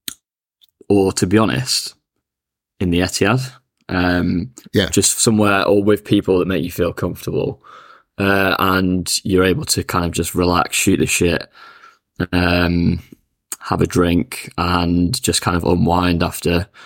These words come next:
Speaker 1: um, work, which for me can be quite stressful and quite long hours. So, um, I would say that would be when I would be happiest.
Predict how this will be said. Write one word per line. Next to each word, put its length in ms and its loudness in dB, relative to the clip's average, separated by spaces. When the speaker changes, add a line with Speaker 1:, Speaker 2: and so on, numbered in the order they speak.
Speaker 1:
um, 580 0
work, 480 2
which 180 2
for 120 2
me 180 4
can 120 0
be 60 4
quite 240 2
stressful 560 2
and 120 0
quite 160 0
long 200 0
hours. 360 0
So, 480 0
um, 640 0
I 80 -2
would 120 0
say 380 2
that 160 2
would 160 -2
be 400 2
when 180 0
I 100 -2
would 160 -2
be 400 0
happiest. 640 -4